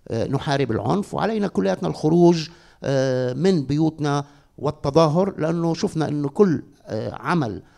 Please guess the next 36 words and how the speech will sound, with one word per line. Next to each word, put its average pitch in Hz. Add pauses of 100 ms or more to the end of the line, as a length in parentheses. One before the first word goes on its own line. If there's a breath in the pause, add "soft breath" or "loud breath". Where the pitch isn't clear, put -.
(240 soft breath)
آه، 117
تظاهري 139
عم 127
بيصير، 135
إن 151
كان 147
إغلاق 135
شارع 131
ستي -
أو 131
إن 143
كان 143
المظاهرات 135
اللي 131
بتصير -
في -
كل 131
بلد 127
وبلد 127 (440 loud breath)
أو 160
إن 170
كان 151
إغلاق 143
شوارع 139
في 127
أماكن 139
أخرى، 185 (320 loud breath)
أدى 156
إلى 131
إنه 135
الدولة 131 (260 soft breath)
أولا، 156 (440 soft breath)
آه، 131
تشوف -
إنه 139
في 143